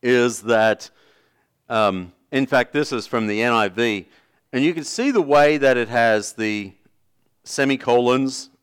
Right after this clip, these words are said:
at the end of the different lines. And so that sort of puts them together as a group. That's an English translation thing. It's not there in the Greek, but I think it's,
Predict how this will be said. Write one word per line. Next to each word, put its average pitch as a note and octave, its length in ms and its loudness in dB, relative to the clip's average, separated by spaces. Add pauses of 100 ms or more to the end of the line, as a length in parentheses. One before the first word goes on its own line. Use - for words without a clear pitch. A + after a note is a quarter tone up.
(140)
at A2 140 -8
the G#2+ 160 -6
end A2 200 -4
of G#2 140 -6
the F#2+ 280 -2 (800)
different G#2+ 340 -6
lines. G#2 480 -4 (520)
And C3 80 -8
so F#3 140 2
that A3+ 180 2
sort C#4+ 160 2
of C4 100 2
puts - 280 0
them E3+ 160 -2
together C3 580 0
as A2+ 420 -2
a G#2 80 -10
group. A2 440 -4 (920)
That's D#3+ 220 -2
an G#3+ 100 -2
English D#3 480 -2
translation B2 680 -4
thing. A#2 280 -6
It's G#2 180 -14
not A2+ 180 -4
there B2+ 120 -4
in B2 80 -4
the B2 60 -6
Greek, F#2+ 400 -8
but A2+ 160 -4
I A#2+ 100 2
think B2+ 260 -8
it's, - 260 -10